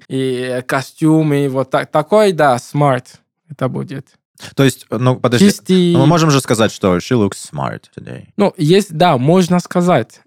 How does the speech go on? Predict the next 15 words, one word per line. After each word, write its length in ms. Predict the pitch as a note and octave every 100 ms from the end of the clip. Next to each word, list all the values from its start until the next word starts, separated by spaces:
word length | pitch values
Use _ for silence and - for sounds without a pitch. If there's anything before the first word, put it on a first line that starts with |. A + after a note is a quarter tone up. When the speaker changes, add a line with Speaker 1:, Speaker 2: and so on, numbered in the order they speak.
| -
Speaker 1:
но 280 | D3+ C#3 C3
это 400 | D3 D3 E3+ D#3+
тоже, 480 | E3 E3+ D#3 C3+ - _ _ -
как 100 | G3+ G3
Speaker 2:
Если 120 | E3+
Speaker 1:
она 360 | D#3 D#3+ D3+ - -
одевалась, 760 | C#3+ C#3 D3 G3+ F3 A#2 - -
это 260 | C3+ D#3+
как 240 | - D#3 - _ -
прям 540 | D3 D3+ C#3 B2+ A#2+
в 120 | C3
офисе, 680 | D3 C3+ D#3+ D3 C3+ - C3
в 180 | C3 D3+
офис 300 | D3 D3+ -
стайл. 360 | - C#3+ B2+